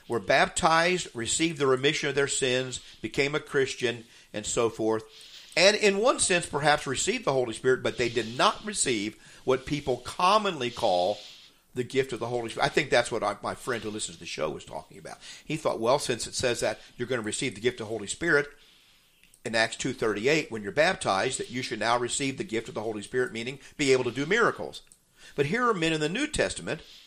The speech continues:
who were baptized in the name of Jesus Christ by Philip, an evangelist, but he did, he had the power himself to do miracles.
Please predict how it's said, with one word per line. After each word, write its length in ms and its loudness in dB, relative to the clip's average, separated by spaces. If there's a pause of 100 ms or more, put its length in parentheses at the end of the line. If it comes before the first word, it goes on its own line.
(420)
who 120 0
were 120 4
baptized 720 4
in 80 -12
the 60 -4
name 140 0
of 80 -4
Jesus 260 -4
Christ 840 -2
by 220 4
Philip, 500 0 (300)
an 140 0
evangelist, 800 2 (200)
but 120 -6
he 140 -2
did, 260 -2 (200)
he 260 0
had 260 8
the 80 -2
power 360 8
himself 720 4 (1080)
to 120 -2
do 200 0
miracles. 760 2